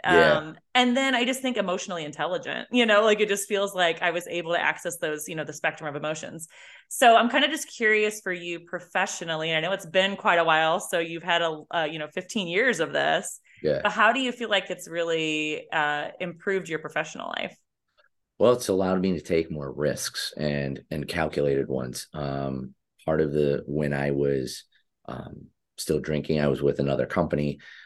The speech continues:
Speaker 1: um, and I decided to take, uh, a step into sales. So, um, full disclosure, kinda give you some background.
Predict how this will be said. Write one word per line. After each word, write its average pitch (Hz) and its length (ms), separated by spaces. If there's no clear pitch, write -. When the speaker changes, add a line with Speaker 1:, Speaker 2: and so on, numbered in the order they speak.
Speaker 1:
um, 67 540
and 80 180
I 76 100
decided 69 560
to 67 180
take, 67 400
uh, 65 400
a 65 60
step - 340
into 65 380
sales. 67 400
So, 69 380
um, 69 420
full 90 260
disclosure, 76 500
kinda 71 280
give 69 200
you 71 60
some 69 200
background. 69 580